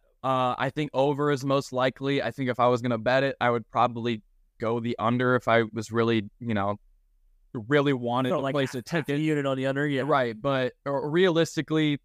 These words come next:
Speaker 1: this is a team that started last season five and eight, which I guess partially makes me think, okay, they could go under and just start off slow. But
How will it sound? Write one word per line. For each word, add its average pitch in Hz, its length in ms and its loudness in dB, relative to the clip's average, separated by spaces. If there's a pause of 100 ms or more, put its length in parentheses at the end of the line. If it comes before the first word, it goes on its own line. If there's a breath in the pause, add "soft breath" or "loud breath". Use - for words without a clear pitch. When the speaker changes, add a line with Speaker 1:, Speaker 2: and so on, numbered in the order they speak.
(180)
Speaker 1:
this 139 220 -4
is 135 60 -8
a 139 80 0
team 139 460 0
that 123 320 0
started 135 500 2
last 127 240 2
season 127 320 0
five 123 240 4
and 120 100 0
eight, 120 220 -2
which 117 160 -8
I 113 60 -4
guess 107 240 -2 (440)
partially 117 720 0
makes 113 300 -4
me 113 80 -4
think, 120 260 -10
okay, 156 320 2
they 277 140 -2
could 269 160 -2
go 135 220 4
under 123 240 2
and 123 80 -6
just 110 140 -6
start 117 200 2
off 110 160 2
slow. 117 360 0
But 113 280 0